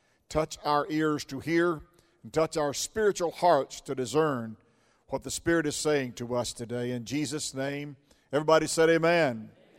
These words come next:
Amen, amen and amen. There's one thing for certain, and that is change, isn't it? Change. We all go through change.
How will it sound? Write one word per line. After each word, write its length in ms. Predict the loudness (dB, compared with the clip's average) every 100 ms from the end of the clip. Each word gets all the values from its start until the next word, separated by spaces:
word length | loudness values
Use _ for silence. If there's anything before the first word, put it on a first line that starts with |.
| -20 -20 -20 -10
Amen, 120 | -4 -4
amen 480 | 0 2 2 0
and 120 | -4 -6
amen. 680 | -6 0 0 0 -2 -10 -18 _ _ _ _ _ _ _ _ _ _
There's 180 | -4 0
one 280 | 4 4 4
thing 280 | 2 2 2
for 140 | -6
certain, 480 | -2 4 4 2 -6
and 120 | 0
that 200 | 2 2 -2 _ _ _
is 140 | -14 -4
change, 540 | 0 0 -2 -8 -6
isn't 280 | -6 -8 -16
it? 120 | -20 _ _ _ _ _ _ _ _
Change. 760 | -4 0 0 0 -8 -16 -20 -20 _ _ _ _ _ _ _ -10
We 140 | 2
all 260 | 6 8 8
go 160 | 4
through 460 | 4 0 -2 -2 -6 -8
change. 840 | -2 0 0 -4 -12 -20 -20 -20